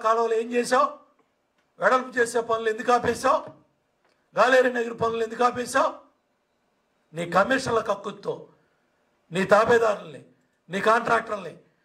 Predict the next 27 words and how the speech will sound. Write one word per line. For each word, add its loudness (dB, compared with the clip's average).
నీ -2
పార్టీ 2
నాయకుల్ని -12
ఇవాళ 2
వర్కులు -2
ఇచ్చుకొని 0
ఇష్టారాజ్యంగా 0
పందికొక్కులాగా 0
డబ్బులు 2
దోచుకుంటా 0
ఉంటే 2
దేనికి 2
ఖర్చు -6
పెట్టావు -4
చెప్పు? -2
ఈ 0
ముప్పై 0
నాలుగు -2
నెలల్లో 0
నా 0
దగ్గర -2
అరవై 2
నాలుగు -4
వేల 0
కోట్లు -4
ఖర్చు -4
పెట్టా. -12